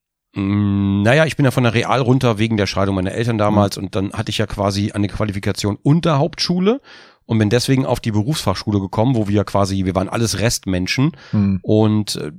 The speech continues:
Speaker 1: deswegen war es, glaub ich, auch relativ einfach, auch weil's Wirtschaft war und weil's logisch war, ähm, da dann wieder so ein bisschen sich hochzuarbeiten quasi aus diesem, aus diesem Dilemma der Jahre davor.
Speaker 2: Ja.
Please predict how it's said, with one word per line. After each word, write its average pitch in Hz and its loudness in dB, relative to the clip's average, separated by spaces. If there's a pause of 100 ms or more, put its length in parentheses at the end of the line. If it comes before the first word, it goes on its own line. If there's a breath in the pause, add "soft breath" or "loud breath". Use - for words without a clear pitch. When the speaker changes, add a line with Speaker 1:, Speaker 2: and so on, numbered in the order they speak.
(100)
Speaker 1:
deswegen 117 0
war 104 4
es, 104 -2
glaub 104 0
ich, 98 -4
auch 90 -6 (840)
relativ 151 -2
einfach, 143 -2
auch 104 -4
weil's 117 -4
Wirtschaft - -4
war 120 0
und 104 -4
weil's 117 -4
logisch 123 0
war, 110 0 (380 loud breath)
ähm, 101 0
da 101 2
dann 107 0
wieder 101 0
so 95 -2
ein 101 0
bisschen 101 -2
sich 87 -6
hochzuarbeiten 85 -4
quasi 90 -8
aus - -8
diesem, 92 -4 (400 soft breath)
aus - -4
diesem 98 -2
Dilemma 95 2
der 85 -2
Jahre 87 -2
davor. 82 -8
Speaker 2:
Ja. 101 -2